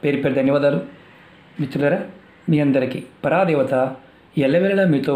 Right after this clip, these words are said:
ఉండి మీ మనోవాంఛ నెరవేర్చాలని మనస్ఫూర్తిగా కోరుకుంటున్నాను. ఈరోజు మనం ఒక అద్భుతమైన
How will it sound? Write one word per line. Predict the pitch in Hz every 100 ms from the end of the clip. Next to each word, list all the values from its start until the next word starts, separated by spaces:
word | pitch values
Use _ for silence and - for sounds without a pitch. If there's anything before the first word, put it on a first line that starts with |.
| 127
ఉండి | 123 120 - -
మీ | 156 127
మనోవాంఛ | 131 151 185 180 135
నెరవేర్చాలని | 135 147 143 135 123 123 123 - 139
మనస్ఫూర్తిగా | 131 - 151 143 139
కోరుకుంటున్నాను. | 139 123 127 131 120 - - - - _ _ _ _ _ 156
ఈరోజు | 151 165 139
మనం | 123 127 - - - - - -
ఒక | 147
అద్భుతమైన | 127 151 170 147 139